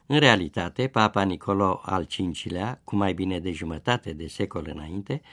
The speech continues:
a conceput restaurarea străvechiului edificiu sacru și a început opera pentru care a fost nevoie de angajarea douăzeci și doi de papi pentru a realiza splendida Bazilică Vaticană,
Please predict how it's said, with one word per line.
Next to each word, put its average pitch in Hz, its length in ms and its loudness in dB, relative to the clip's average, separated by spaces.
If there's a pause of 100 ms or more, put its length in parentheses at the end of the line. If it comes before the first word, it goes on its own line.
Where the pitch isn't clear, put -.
(100)
a 120 160 2
conceput 131 680 0
restaurarea 90 840 -2
străvechiului 87 840 -6
edificiu 87 580 -6
sacru - 520 -10 (160)
și - 200 -2
a 131 60 6
început 120 500 0
opera 98 520 -2 (160)
pentru 104 320 2
care 160 240 0
a 117 60 4
fost 117 280 -2
nevoie 110 440 2
de 104 120 0
angajarea 98 640 2
douăzeci 107 420 -2
și - 140 -10
doi 90 280 -2
de 69 220 -14
papi 123 280 -2 (240)
pentru 113 300 2
a 98 100 4
realiza 82 540 -2
splendida 87 600 -4
Bazilică 76 560 -10
Vaticană, 127 640 -2